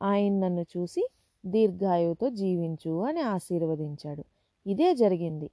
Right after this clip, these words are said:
అంతే" అని జవాబిచ్చాడు. ఈ ఉదంతం విన్న సైనికుడు రాజుతో, "రాజా,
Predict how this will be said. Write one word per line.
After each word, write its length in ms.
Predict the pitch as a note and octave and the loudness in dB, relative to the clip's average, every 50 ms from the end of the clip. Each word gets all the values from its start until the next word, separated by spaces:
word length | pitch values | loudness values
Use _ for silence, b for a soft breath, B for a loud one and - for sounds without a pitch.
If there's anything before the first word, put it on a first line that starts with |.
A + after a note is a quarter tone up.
| _ _ _ - | _ _ _ -8
అంతే" 380 | F#3 F3+ E3+ D#3+ - - D#3+ - _ _ _ - | -6 -4 -4 -4 -4 -6 -6 -6 _ _ _ -8
అని 180 | B3+ D#4 F4+ | -6 -4 -2
జవాబిచ్చాడు. 800 | D4+ A#3 B3 A3 G3 F#3 E3+ D#3 D#3 - _ - D#3 D3+ D3 C#3+ - _ _ _ _ _ _ _ _ _ _ | 0 2 2 4 4 2 0 0 -4 -10 _ -12 -10 -10 -10 -12 -16 _ _ _ _ _ _ _ _ _ _
ఈ 180 | C4+ C#4 D4+ D4 | 2 2 4 4
ఉదంతం 600 | A#3+ G3+ F#3 F#3 B3 C#4+ E4 D#4+ F4+ F4 E4 D#4 | 4 4 2 2 2 0 0 0 0 0 0 0
విన్న 220 | D4 B3 A3+ G#3+ | 0 0 0 0
సైనికుడు 840 | G3 - F#3 F3 F3 G3+ A#3+ A3 G#3+ F#3 E3+ E3+ E3 E3 E3 - - _ _ - | 0 -2 -2 -2 -2 -2 -2 0 0 0 0 0 0 0 -2 -4 -8 _ _ -2
రాజుతో, 600 | F#3 F3 E3 D#3+ D#3+ D#3 - - D#3 D3+ D3+ E3 - _ _ _ _ _ _ - | 2 2 2 2 -2 -6 -8 -6 -6 -6 -6 -8 -12 _ _ _ _ _ _ -4
"రాజా, 520 | E3+ F3+ F3 F3 E3 E3 F3 F3+ A#3 D#4+ | 0 2 2 2 2 0 0 0 0 -2